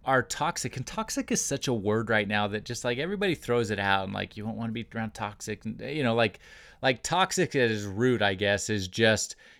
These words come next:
you know, if you think of something, something nuclear or something really damaging or something really harming that you wouldn't wanna ingest into your body, like, like, that's what toxic i-, toxic, toxicity is. And so if you, if you think about, like, this,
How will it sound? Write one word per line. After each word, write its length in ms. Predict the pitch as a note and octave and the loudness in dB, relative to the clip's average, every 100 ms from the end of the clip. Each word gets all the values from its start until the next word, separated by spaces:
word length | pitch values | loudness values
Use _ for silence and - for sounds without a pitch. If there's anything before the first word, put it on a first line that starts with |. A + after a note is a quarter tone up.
| - | -8
you 80 | G#2 | -6
know, 60 | |
if 80 | F#2+ | -4
you 80 | G2+ | -4
think 200 | A#2+ A2 | -2 0
of 120 | G#2 | -2
something, 680 | - A2 - G#2 G2+ G#2 A2 | 0 -2 0 0 0 -2 -6
something 460 | - A2 G#2+ G2+ | -6 -6 -4 -2
nuclear 400 | G2+ G#2+ A2 G2 | -2 -2 -2 -4
or 60 | F#2 | -4
something 280 | - G2+ G2 | -6 -6 -6
really 320 | G2 A2 A2 | -4 -2 -2
damaging 480 | G2 G2+ G#2 G2+ G2 | -2 -2 -4 -4 -6
or 60 | |
something 320 | F#2+ G#2+ - G2+ | -6 -8 -6 -6
really 220 | G2 F#2 | -4 -4
harming 400 | G2 A2+ B2 G#2+ | -2 -2 -2 -4
that 80 | G#2+ | -2
you 120 | G#2+ | 0
wouldn't 200 | A2+ A2 | 2 2
wanna 180 | A2+ G#2+ | 2 2
ingest 400 | G2+ G#2+ - A#2 | 2 0 0 -2
into 180 | G#2 | -2
your 80 | G2+ | -2
body, 400 | F#2 G#2+ B2+ A2+ | -2 0 2 0
like, 280 | G2+ G2+ - - - - | -2 -4 -6 -20 -18 -12
like, 100 | G#2 | -6
that's 200 | D3+ G3 | -6 -6
what 120 | - | -8
toxic 540 | - G2 - B2+ B2 | -2 -2 -2 -2 0
i-, 260 | C3 D#3 - - | 0 -4 -8 -6
toxic, 540 | A2+ B2 - D3+ - _ _ | -4 -2 -4 -6 -8 _ _
toxicity 720 | - A#2+ - A2+ - C#3+ D#3 | -12 -12 -8 -8 -4 -4 -2
is. 180 | F3+ F3+ - - - - | -4 -6 -14 -18 -12 -2
And 140 | C#3+ | 6
so 120 | E3 | 8
if 120 | D#3 | 8
you, 160 | D#3 D3+ | 6 0
if 200 | C#3 - | -2 -6
you 40 | C#3+ | -4
think 220 | - A3+ | -2 -2
about, 320 | D3 A#2+ A#2+ | 2 2 4
like, 240 | A2+ G#2+ | 2 2
this, 300 | G#2+ A2 - | 2 0 0